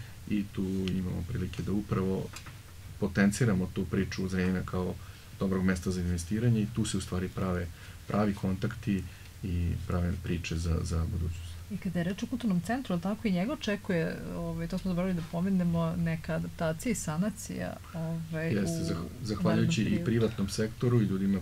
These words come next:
Speaker 1: koji stvaraju svoje, svoju, da kažemo, novu dobit u, u samom gradu i koji imaju svest da treba da vrate tom gradu deo, deo toga što, što zarade i ostvare. Ovaj,
Speaker 2: I to
Speaker 1: postoji
Speaker 2: realno da bude gotovo do Dana piva, na primjer, kada
Speaker 1: Jeste,
Speaker 2: turisti
Speaker 1: jeste,
Speaker 2: budu tu.
Speaker 1: ve-,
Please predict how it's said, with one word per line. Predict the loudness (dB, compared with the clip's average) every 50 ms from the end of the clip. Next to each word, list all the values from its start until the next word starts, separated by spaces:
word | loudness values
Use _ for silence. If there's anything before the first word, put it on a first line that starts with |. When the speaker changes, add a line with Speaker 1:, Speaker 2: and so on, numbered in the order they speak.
| 0
Speaker 1:
koji | 0 2 2 4 2 2 0 -2
stvaraju | -4 -2 0 2 2 4 4 4 4 2
svoje, | 0 -2 -2 -2 0 0 0 0 -2 -4 -4 -8 -12 -14 -14 -14 -14 -16 -16 -14
svoju, | -12 -6 -4 -2 0 0 0 0 -2 -2 -2 -2
da | -2
kažemo, | -2 -4 -2 -2 -2 0
novu | 2 2 2 2 2
dobit | 2 2 2 2 0 -2 -4 -4 -6 -6 -4
u, | -4
u | -2 -2 -2 -4 -4 -4 -4 -4 -4 -4 -6 -6 -6 -6
samom | -6 -4 -2 0 0 0 0 0
gradu | 0 2 2 2 2 4 6 6 8
i | 6 6 4
koji | 2 4 6
imaju | 6 8 8 6
svest | 6 4 2 2 2 2 0 -4 -4
da | -2 0 0 0 -2 -2 -6 -10 -14 -14 -14 -14 -12 -4
treba | -2 0 0 0
da | 0 0
vrate | 0 0 0 0 -2 -4 -4
tom | -2 -2 -2
gradu | 0 0 0 0 2 0 0 0
deo, | 0 0 0 0 0 -2 -2 -4 -4 -2
deo | -2 -2 -2 -2 -2
toga | -4 -4 -4 -4 -4
što, | -4 -4 -4 -4 -4 -4 -6 -10
što | -12 -8 -6 -4 -4 -2
zarade | -2 0 0 0 0 0 -2
i | -2
ostvare. | -2 -4 -4 -4 0 2 4 4 4 2 0 -4 -8 -10 -12 -12 -12 -14 -12 -10 -8
Ovaj, | -6 -6 -4 -4 -2 -4
Speaker 2:
I | -2
to | -2
Speaker 1:
postoji | -2 -2 0 2 4
Speaker 2:
realno | 4 6 6 4
da | 4 2
bude | 2 2 2 2
gotovo | 0 0 0 0 -2 -2
do | 0 0
Dana | 2 2 2 2
piva, | 2 0 0 0 0
na | -4 -4
primjer, | -6 -6 -4 -4 -4 -4 -4
kada | -4 -2 0
Speaker 1:
Jeste, | 2 2
Speaker 2:
turisti | 2 2 2 2
Speaker 1:
jeste, | 2 2 2
Speaker 2:
budu | 0 0 -2
tu. | -2 -2 0
Speaker 1:
ve-, | 0 0